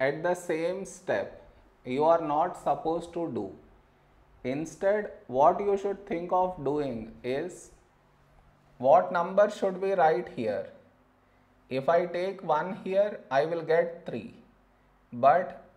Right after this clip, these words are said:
three is larger than one. So what we should do is, we should take zero. So three into zero, zero. Now you subtract one minus zero,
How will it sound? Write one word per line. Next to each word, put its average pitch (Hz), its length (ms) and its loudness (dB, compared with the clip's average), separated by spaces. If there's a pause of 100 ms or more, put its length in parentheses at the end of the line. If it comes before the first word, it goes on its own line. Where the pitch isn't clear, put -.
three 190 280 -6
is 214 280 -2 (120)
larger 160 520 4
than 180 320 -2
one. 110 360 -2 (840)
So 175 220 -4
what 165 400 4
we 196 120 0
should 185 300 -6
do 156 160 0
is, 156 420 0 (320)
we 147 220 -6
should 180 260 -2
take 175 340 -2 (200)
zero. 117 460 -6 (1120)
So 156 220 -2
three 165 300 -8
into 196 440 -6
zero, 180 460 -6 (280)
zero. 123 360 -8 (2250)
Now 139 300 0
you 190 240 -4
subtract 131 720 -2 (260)
one 139 300 0
minus 185 400 -2
zero, 180 400 -2